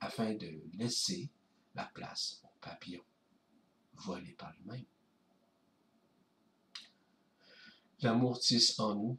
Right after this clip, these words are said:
la liberté d'être, de faire et d'accomplir. Cet amour ne peut être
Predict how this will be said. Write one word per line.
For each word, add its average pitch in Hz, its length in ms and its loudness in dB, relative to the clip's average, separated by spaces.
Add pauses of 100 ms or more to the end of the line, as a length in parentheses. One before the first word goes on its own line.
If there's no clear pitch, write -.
la 98 140 0
liberté 98 480 -2
d'être, - 500 -16 (640)
de 101 120 -8
faire 92 420 -8 (420)
et 98 140 -8
d'accomplir. - 560 -14 (1400)
Cet - 220 0
amour 147 380 6
ne 113 80 0
peut 117 140 -4
être 135 360 0